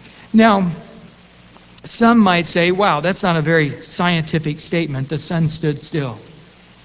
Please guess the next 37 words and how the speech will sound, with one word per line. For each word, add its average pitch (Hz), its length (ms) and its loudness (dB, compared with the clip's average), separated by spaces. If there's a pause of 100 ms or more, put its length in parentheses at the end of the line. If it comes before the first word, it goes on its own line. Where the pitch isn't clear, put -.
(420)
Well, 269 100 -2
you 240 100 2
gotta 226 200 2
remember, 202 480 2
the 147 100 -2
Bible's 190 460 -2
a 156 80 0
pre-scientific 160 1160 -2
book, 165 240 -4 (360)
but 226 120 4
in 208 280 6
no 254 200 4
way 175 540 0
is 196 200 -2
it 208 100 4
against 214 420 0
science 156 400 -2
or 180 220 -2
in, 214 200 0 (280)
in 202 160 2
error 220 400 -2
with 151 180 -2
science. 131 600 -8 (720)
Well, 214 240 4
we 254 140 4
know 240 240 4
that 156 140 -4
the 165 80 -8
sun 160 360 -2 (240)
doesn't 160 260 -4
stand 147 380 -6
still. 165 300 0
We 202 120 2
know 180 220 0
that 156 200 -4
it's 165 160 -12
not 160 280 0